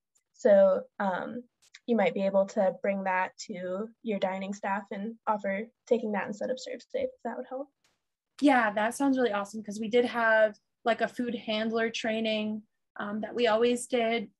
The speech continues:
Speaker 2: through the school. Um, and it's like, I couldn't reach a compromise with this person. So I will definitely email her with that information and see, see if that'll do it for the meantime.
Speaker 1: For sure,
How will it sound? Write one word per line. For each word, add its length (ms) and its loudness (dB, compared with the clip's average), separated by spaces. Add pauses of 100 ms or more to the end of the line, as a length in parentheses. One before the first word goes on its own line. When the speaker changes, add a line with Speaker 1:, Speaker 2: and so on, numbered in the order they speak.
(340)
Speaker 2:
through 200 2
the 80 -2
school. 640 -2 (340)
Um, 420 0
and 100 -6
it's 200 -8
like, 160 -6
I 80 -4
couldn't 320 -2
reach 220 -6
a 20 -16
compromise 580 -8
with 120 -12
this 160 -10
person. 460 -8
So 380 -6 (280)
I 100 0
will 100 0
definitely 400 -4
email 240 -2
her 220 -8
with 160 -10 (360)
that 340 -4
information 640 -10
and 160 -10
see, 220 -20 (720)
see 120 -10
if 120 -14
that'll 220 -10
do 160 -10
it 160 -12 (200)
for 100 -12
the 60 -10
meantime. 540 -10 (1080)
Speaker 1:
For 80 -8
sure, 180 -10